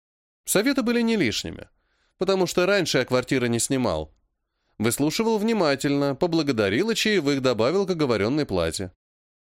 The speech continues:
Не знаю, насколько эта информация окажется полезной, но таксист выдал ещё и дополнительную раскладку про то,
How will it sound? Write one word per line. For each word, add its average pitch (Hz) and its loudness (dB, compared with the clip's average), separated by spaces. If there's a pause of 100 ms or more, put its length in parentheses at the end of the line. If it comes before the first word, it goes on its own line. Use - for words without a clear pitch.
(120)
Не 127 2
знаю, 165 2
насколько 110 0
эта 110 2
информация 110 0
окажется 104 -2
полезной, 127 0
но 127 0
таксист 233 -2
выдал 202 0
ещё 185 0
и 202 0
дополнительную 180 0
раскладку 151 0
про 131 0
то, 147 -2